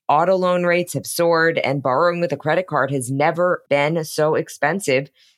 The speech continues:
Many Americans have seen their pay rise pretty quickly since twenty twenty, but much of those gains have just been gobbled up by inflation. Some of the fastest wage increases in decades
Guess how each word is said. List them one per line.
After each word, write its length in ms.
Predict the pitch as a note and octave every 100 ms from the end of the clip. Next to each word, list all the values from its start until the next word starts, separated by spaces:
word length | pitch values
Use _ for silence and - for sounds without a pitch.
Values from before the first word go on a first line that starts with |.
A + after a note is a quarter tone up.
| _ -
Many 260 | F3+ A#3
Americans 520 | A#3 G3+ G3+ G3 F#3
have 240 | F3 D#3 E3
seen 260 | - F3+
their 160 | E3 C3
pay 580 | - E3 D#3+ D#3 C3+ C3
rise 640 | C#3 E3+ F#3 E3 D3+ D3+
pretty 280 | - G3 F#3+
quickly 380 | F#3 F#3 F3+ F3
since 260 | D#3 C#3+ -
twenty 280 | C#3+ C#3+
twenty, 380 | D3 F3 F3+ E3+
but 220 | D3+ -
much 200 | D#3+ F3
of 80 | G3
those 240 | G3+ G3 -
gains 360 | F3 F#3 G3
have 120 | D#3+
just 200 | B2 D3+
been 180 | - D3
gobbled 540 | A#2 D#3 E3+ F3 F#3 -
up 240 | D3+ E3 -
by 180 | D#3 D3
inflation. 720 | D3 C#3 C#3 C#3+ - F#3 G#3+ - _ -
Some 180 | -
of 120 | F3 E3
the 80 |
fastest 540 | D#3 D3+ F3 - E3+ -
wage 280 | C#3+ F3 E3
increases 520 | D3+ D3 C#3+ C#3+ C3+
in 100 | C#3
decades 640 | D3 E3 D3 B2+ B2+